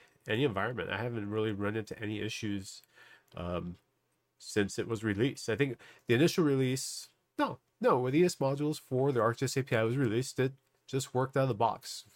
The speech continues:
There was some stuff early on before we released it that, uh, were kind of questions that came up in terms of, like, assets, right? But we pre-build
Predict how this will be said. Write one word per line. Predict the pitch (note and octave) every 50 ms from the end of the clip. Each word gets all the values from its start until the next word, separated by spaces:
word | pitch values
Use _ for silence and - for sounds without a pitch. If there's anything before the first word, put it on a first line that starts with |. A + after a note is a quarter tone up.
| -
There | A2+ A2+ A2
was | A2+ A2+
some | - A2+
stuff | - - - B2 A#2 - -
early | A#2 A#2+ A2 A2
on | G#2+ G#2+ G2+
before | G2+ F#2+ - - G#2+ G#2+ A2+
we | B2+
released | B2+ C3+ C3+ C#3+ C#3+ - - -
it | D#3+ D3+ - -
that, | G#2+ G2+ F#2+ F#2 _ _ _ - - - - - - - - _ -
uh, | F2+ F2 E2+ -
were | - -
kind | - - A2+ G2
of | F2+ -
questions | - - G#2 G2 - - G#2+ G2 G#2 G#2 G2
that | - G2+ -
came | - - G#2+ G2
up | G#2 G#2 - -
in | B2+
terms | - - G#2+ G#2 G2
of, | G#2 -
like, | F#2+ F#2 - - - _ _ _ _ -
assets, | A2+ G#2+ G#2+ - - C3 B2 - - - - - - - _ _ - - - - - _ -
right? | - A2+ B2+ C3+ -
But | G#2 F2 E2+
we | G#2 A2 A2 A2 G#2 - _
pre-build | - - - A#2+ A#2+ B2 B2 - _ _ - G#2+ G2 - G#2 G2 G#2 A2 A2+ A#2 B2+